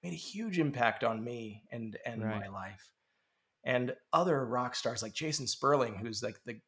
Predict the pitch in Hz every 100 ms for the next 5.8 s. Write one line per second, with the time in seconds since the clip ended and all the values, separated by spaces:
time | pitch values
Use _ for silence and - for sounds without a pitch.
0 | _ 127 135 123 120 131 120 123 117 -
1 | - _ _ _ _ _ _ - 139 135
2 | 127 123 127 117 139 123 160 165 131 104
3 | 101 104 107 110 117 127 139 - 151 151
4 | 151 - 180 170 151 135 - 151 135 -
5 | 147 139 131 123 113 127 143 120